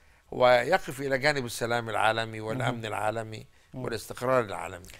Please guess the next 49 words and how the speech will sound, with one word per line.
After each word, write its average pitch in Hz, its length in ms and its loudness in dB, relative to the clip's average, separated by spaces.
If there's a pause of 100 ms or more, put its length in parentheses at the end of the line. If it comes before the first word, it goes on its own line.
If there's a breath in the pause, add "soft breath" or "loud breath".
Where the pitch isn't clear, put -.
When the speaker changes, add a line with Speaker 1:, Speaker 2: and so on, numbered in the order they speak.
(180 loud breath)
Speaker 2:
لما 151 200 0
Speaker 1:
في 151 40 0
رؤيتي 151 360 -2
الحقيقة. - 340 -12 (180)
Speaker 2:
لما 147 200 0
بتحكي، 202 520 0
آه، 127 360 0
يعني، 117 400 -6
آه، 113 240 -8
ل-، 110 380 -10
ل-، 110 400 -8
آه، 107 220 -8
سيد 147 240 -2
الرئيس 151 500 -4
على 113 320 0
هذه 135 360 0
النشاطات، 127 500 -2
وخصوصًا 151 380 -2 (260 loud breath)
مسألة 165 340 0
إن 147 120 0
حضرتك 151 240 -2
تجيب، 143 380 -2
آه، 135 240 4
آه، 127 220 -2
تلاميذ 135 720 4
من 131 160 0
مدارس، 139 680 2
آه، 127 160 2
عامة، 139 400 2
من 131 120 2
مدارس 135 340 0
ابتدائية، 139 540 0
من 131 160 0
معاهد 139 300 2
أزهرية، 135 420 0 (200 loud breath)
بيكون 208 220 2
رد 208 120 4
فعله 175 340 2
إيه؟ 165 80 0
Speaker 1:
تبناها 147 500 6
تمامًا، 143 540 4
وبعدين 131 340 2
قال 147 100 4
لي: 143 80 0
"أنا 135 100 -2
عايز 131 200 2
أطمنك 127 540 0
لكل 139 260 -6
الموجودين 123 600 -4